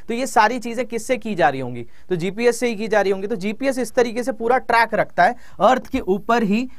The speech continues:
अर्थ की चीज़ों का ही, लेकिन अर्थ पे रहते हुए नहीं, अर्थ के दूर जो है पार्ट, जिसको स्पेस सेगमेंट कहा जाता है, इसको यूजर सेगमेंट कहा जाता है। तो इसके अंदर, जीपीएस के अंदर तीन सेगमेंट काम करेंगे। एक होगा यूजर सेगमेंट जिसकी निगरानी रखी जा रही है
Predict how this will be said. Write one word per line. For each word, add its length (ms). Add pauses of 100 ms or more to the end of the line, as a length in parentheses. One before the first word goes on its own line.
(120)
अर्थ 280
की 140
चीज़ों 380
का 100
ही, 200
लेकिन 340
अर्थ 240
पे 140
रहते 300
हुए 220
नहीं, 280
अर्थ 360
के 120
दूर 400 (280)
जो 100
है 120
पार्ट, 320
जिसको 280
स्पेस 380
सेगमेंट 340
कहा 160
जाता 220
है, 20
इसको 200
यूजर 360
सेगमेंट 420
कहा 200
जाता 220
है। 80 (300)
तो 60
इसके 300
अंदर, 240
जीपीएस 400
के 80
अंदर 200
तीन 320
सेगमेंट 480
काम 220
करेंगे। 380 (360)
एक 220
होगा 360 (380)
यूजर 420
सेगमेंट 500 (2750)
जिसकी 380
निगरानी 460
रखी 260
जा 140
रही 160
है 140